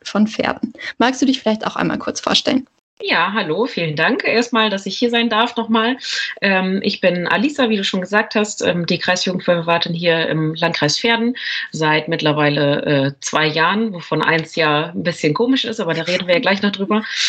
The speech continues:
Speaker 2: Ähm, und, äh, war auch vorher schon stellvertretende Kreisjugendfeuerwehrwartin und, äh, auch schon mal Jugendfeuerwehrwartin, hab also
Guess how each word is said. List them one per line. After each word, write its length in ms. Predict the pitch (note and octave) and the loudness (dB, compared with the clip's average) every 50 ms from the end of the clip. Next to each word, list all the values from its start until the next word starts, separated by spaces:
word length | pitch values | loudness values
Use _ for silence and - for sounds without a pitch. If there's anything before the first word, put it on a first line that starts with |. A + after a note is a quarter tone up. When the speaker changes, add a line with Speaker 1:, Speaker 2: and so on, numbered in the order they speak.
| - - - - - | -2 -2 -4 -4 -4
Speaker 2:
Ähm, 500 | - F3+ F3 E3+ E3 E3 E3 E3+ E3+ E3+ - - | -4 0 2 2 2 2 0 -2 -4 -6 -4 -2
und, 480 | - E3+ E3 D#3+ D#3+ D#3+ D#3+ - - - - | 0 0 2 2 0 -2 -2 -4 -4 -2 0
äh, 240 | F#3 E3 D#3+ D#3 D3+ | 0 2 2 2 2
war 160 | F3 F3+ E3+ | 2 0 0
auch 80 | - - | 0 -2
vorher 240 | - - G3+ F#3 F3 | -2 -2 -2 -2 -2
schon 140 | F3 E3+ | -2 -4
stellvertretende 580 | - - - C4 - B3+ - - A3+ - G#3 G3+ | -2 0 0 0 0 0 0 0 0 0 0 -2
Kreisjugendfeuerwehrwartin 1200 | G3+ - F#3+ F#3 F#3+ - G3 F#3+ E3+ - - F3 E3+ E3 D#3+ D#3 D3+ D3+ D3+ D3+ - D#3 D#3+ D3+ - - - - - - - - - - - - - - | 0 0 0 0 0 -2 -4 -6 -4 -2 0 0 2 2 2 2 2 2 2 2 0 0 0 -2 -6 -8 -6 -6 -4 -4 -2 -4 -4 -4 -6 -8 -10 -6
und, 380 | - - E4+ E4+ E4 E4 D#4 D#4+ | -2 0 2 2 2 0 -2 -2
äh, 60 | - | 0
auch 220 | C4 B3 A3 A3+ G#3+ | 0 2 2 2 0
schon 140 | - G#3 | -2 -2
mal 80 | G3+ G3+ | -2 0
Jugendfeuerwehrwartin, 960 | G3 A3+ B3 B3 G#3+ - G#3+ G3 F#3+ F#3+ F#3+ F3 F3 E3+ F3 - F#3+ F3 E3+ | 0 0 0 0 0 2 2 0 2 0 0 0 0 0 0 0 -4 -4 -4
hab 80 | E3+ - | -2 0
also 380 | - D#3+ D#3 D#3+ D#3 D3+ D3+ | 0 2 2 2 2 0 0